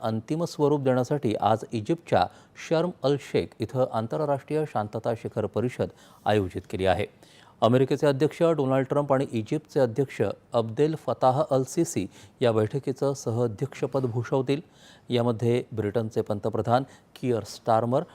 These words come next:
आणि संयुक्त राष्ट्रांचे सरचिटणीस अँटोनिओ गुटेरस यांच्यासह वीसहून अधिक देशांचे नेते सहभागी होण्याची अपेक्षा आहे.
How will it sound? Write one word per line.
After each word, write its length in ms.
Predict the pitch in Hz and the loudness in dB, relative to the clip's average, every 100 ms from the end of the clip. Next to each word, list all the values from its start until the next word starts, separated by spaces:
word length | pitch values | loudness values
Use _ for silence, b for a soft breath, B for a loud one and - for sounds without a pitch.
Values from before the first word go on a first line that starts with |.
| B | B
आणि 200 | 110 113 | -2 -2
संयुक्त 460 | 117 131 131 135 - | -2 -2 -4 -2 0
राष्ट्रांचे 540 | 147 - 143 131 151 | 2 2 -2 -4 -2
सरचिटणीस 720 | 139 156 160 156 - 104 98 - b b | -2 -2 0 -2 0 -2 -4 -10 b b
अँटोनिओ 580 | 127 131 143 139 139 | 0 2 0 0 -2
गुटेरस 540 | 135 127 139 120 92 - | 0 -2 2 2 0 -4
यांच्यासह 560 | 95 101 113 - 117 123 B B - | -6 -2 -2 4 4 4 B B -6
वीसहून 460 | 104 143 151 170 180 | 0 0 0 -4 -2
अधिक 280 | 120 135 143 | -2 0 0
देशांचे 460 | 110 123 110 120 | 0 0 0 2
नेते 320 | 104 101 127 135 | 0 0 -2 -4
सहभागी 500 | - 104 110 117 123 | -2 -2 0 0 0
होण्याची 380 | 104 92 - | -4 -6 -8
अपेक्षा 480 | - 107 - 90 117 | -6 -4 -4 -4 -2
आहे. 420 | 90 101 - - | 0 0 -4 -10